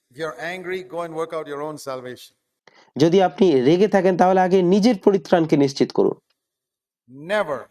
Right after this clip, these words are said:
Speaker 1: I've always said, when you're angry, keep your mouth shut.
Speaker 2: আমি সবসময় বলি, যখন আপনি রেগে আছেন, তখন মুখ বন্ধ রাখুন।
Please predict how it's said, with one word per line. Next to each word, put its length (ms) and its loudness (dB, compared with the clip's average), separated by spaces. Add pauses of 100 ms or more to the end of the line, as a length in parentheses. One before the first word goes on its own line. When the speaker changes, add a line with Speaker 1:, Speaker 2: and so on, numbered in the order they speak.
(140)
Speaker 1:
I've 80 -10
always 300 -6 (100)
said, 180 -10
when 100 -12
you're 300 -8
angry, 180 -12 (140)
keep 140 -18
your 120 -12
mouth 220 -12
shut. 260 -16 (840)
Speaker 2:
আমি 180 2
সবসময় 440 0
বলি, 260 2
যখন 240 2
আপনি 280 0
রেগে 280 2
আছেন, 280 0
তখন 220 2
মুখ 180 2
বন্ধ 260 2
রাখুন। 360 0